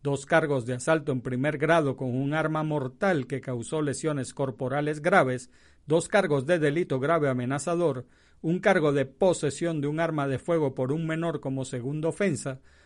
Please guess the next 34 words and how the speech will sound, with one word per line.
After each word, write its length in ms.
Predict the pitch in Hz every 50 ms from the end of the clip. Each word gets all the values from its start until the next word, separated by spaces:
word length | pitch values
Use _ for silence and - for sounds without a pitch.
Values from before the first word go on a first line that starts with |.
| _ _ -
posesión 580 | - 135 - - 135 127 - 160 170 175 160
de 60 | 139
un 120 | 139 143 156
arma 360 | 160 156 151 147 135 127 -
por 160 | - 131 123 135
un 140 | 151 156
delincuente 640 | 151 147 147 139 127 123 120 127 151 156 147 - 131
juvenil 680 | 120 127 120 123 123 123 147 175 170 165 190 202 196 - _ _ _ _ -
y 120 | - 156 151
cuatro 500 | 151 - 220 214 202 208 180 175 151 151
cargos 440 | 202 196 190 170 147 165 170 143 147
de 160 | 165 185 185
delito 480 | 165 175 175 180 196 196 196 170 170
de 120 | 165 180 185
violencia. 680 | 165 170 165 175 185 208 202 196 202 - 147 123 101 - _ _ _ - - - -
Se 160 | - 143 127
fijará 420 | - 151 151 127 131 127 151 175
una 220 | 180 160 147 135 127
fecha 380 | - 175 180 - - 139 -
para 220 | - 135 131 151 160
la 100 | 160 143
audiencia 520 | 131 127 127 151 160 143 - - 139 -
preliminar 800 | - 120 127 127 135 170 190 190 196 196 185 165 147 156 - _ -
el 340 | 180 170 165 156 147 143 151
doce 440 | 202 214 202 202 - 185 180 175
de 180 | 170 196 202 190
noviembre. 720 | 175 165 156 156 165 208 220 196 180 147 131 117 113 110 _ _ _ _ - -
A 140 | 127 123
Kane 680 | - _ - - 160 170 175 165 147 135 127 131 139 - - _ _ _ _
se 200 | - - 190 214
le 160 | 214 175 160
concedió 420 | - 151 185 160 147 147 151 165 185
una 180 | 180 160 147
fianza 540 | - - 165 180 170 143 - - 151 143 131